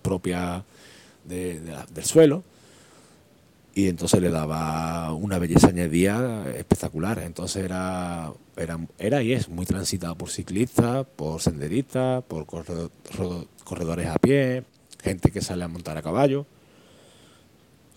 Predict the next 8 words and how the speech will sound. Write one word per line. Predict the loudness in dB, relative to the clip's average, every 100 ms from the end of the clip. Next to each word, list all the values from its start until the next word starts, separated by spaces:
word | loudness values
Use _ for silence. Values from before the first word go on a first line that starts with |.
| -14
Y | -4 0
ahora, | 2 4 2
tras | -2 -6 -4 -2 0 0
la | -2 -2 0 2
obra | 6 6 8
esta, | 4 4 2 2
pues, | 0 -2 0 0 -2 -2
bueno, | -4 -6